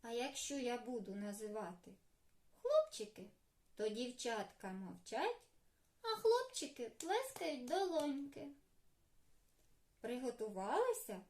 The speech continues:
Уважно слухаємо. Плескають дівчатка. Молодці.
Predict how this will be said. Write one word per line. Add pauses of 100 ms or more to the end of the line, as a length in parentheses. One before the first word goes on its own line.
(140)
Уважно
слухаємо. (840)
Плескають (100)
дівчатка. (2750)
Молодці.